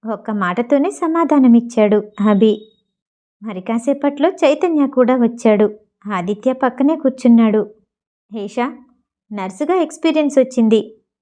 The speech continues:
డాక్టర్ కోర్సులో జాయిన్ అయ్యావంట, త్వరలో డాక్టర్ అయిపోతావా?"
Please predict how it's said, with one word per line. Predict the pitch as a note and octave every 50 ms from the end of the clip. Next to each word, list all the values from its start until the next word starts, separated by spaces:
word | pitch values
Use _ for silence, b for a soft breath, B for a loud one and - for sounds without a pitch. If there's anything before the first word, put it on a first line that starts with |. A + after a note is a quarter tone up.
| _ _ _ _ A3
డాక్టర్ | G3+ F#3 G#3 F3 F3 F3 - B3 B3
కోర్సులో | A#3+ - D4+ D4 D4+ D4+ C#4+ D#4
జాయిన్ | D4+ D4+ C#4 B3+ B3+ C4 C4+
అయ్యావంట, | C#4 C4 C4+ C4 A#3+ B3 B3 B3 A#3 C4 C#4 E4 E4 - _ _ _ _ _
త్వరలో | - G3 F#3 F3+ G3+ B3 D4
డాక్టర్ | A#3+ G#3+ F#3+ F3 F3 - C4+ C#4+
అయిపోతావా?" | D4+ D4 D4+ C#4+ C4+ C#4+ C#4+ B3 A3+ A3+ B3 D#4 F#4